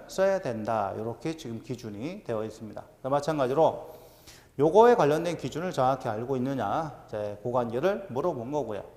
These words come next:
그 다음에 사용 압력에 따른 그 정확한 정의는 뭐냐? 우리가 이제 평상시에 이제 걸 수 있는, 즉 배관 내에 걸 수 있는 최대 압력으로 보기 때문에 바로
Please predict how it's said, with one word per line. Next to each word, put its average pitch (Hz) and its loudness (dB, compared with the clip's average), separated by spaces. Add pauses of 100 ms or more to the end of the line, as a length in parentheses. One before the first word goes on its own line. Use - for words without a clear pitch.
(440)
그 175 0
다음에 185 8 (160)
사용 247 6
압력에 190 4
따른 165 6
그 151 6
정확한 180 2
정의는 156 2
뭐냐? 120 4
우리가 165 2
이제 160 -4
평상시에 220 2
이제 127 -2
걸 151 2
수 151 -4
있는, 120 -2 (380)
즉 - 0
배관 175 6
내에 170 2
걸 127 0
수 - -8
있는 139 -2
최대 233 2
압력으로 156 2
보기 127 -4
때문에 120 -4
바로 175 0